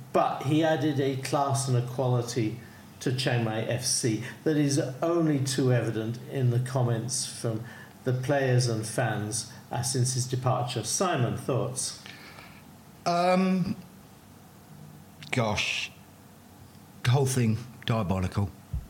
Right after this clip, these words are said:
Speaker 1: Yeah.
Speaker 2: Absolutely. I, I, I just don't know what to say. He, he was a wonderful footballer. He was respected by everyone. He's been in Thailand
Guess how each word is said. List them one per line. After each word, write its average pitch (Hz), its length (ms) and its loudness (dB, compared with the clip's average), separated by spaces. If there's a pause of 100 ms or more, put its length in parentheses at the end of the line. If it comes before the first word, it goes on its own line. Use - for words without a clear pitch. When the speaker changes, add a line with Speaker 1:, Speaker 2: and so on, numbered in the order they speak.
(280)
Speaker 1:
Yeah. 135 240 0 (360)
Speaker 2:
Absolutely. 110 1160 0
I, 113 340 -2
I, - 120 -2
I 120 80 0
just 110 240 -2 (120)
don't 117 260 0
know 90 100 0
what 87 240 -2
to - 80 -4
say. 87 380 -2 (1300)
He, 262 420 -2 (1200)
he 269 180 0
was 277 280 -2 (560)
a 180 60 0
wonderful 214 440 2
footballer. 90 580 -4 (1900)
He 185 220 4
was 185 80 4
respected 196 600 0
by 202 180 0
everyone. 95 680 -2 (1400)
He's - 100 -10
been 143 220 0
in 190 120 2
Thailand 185 600 0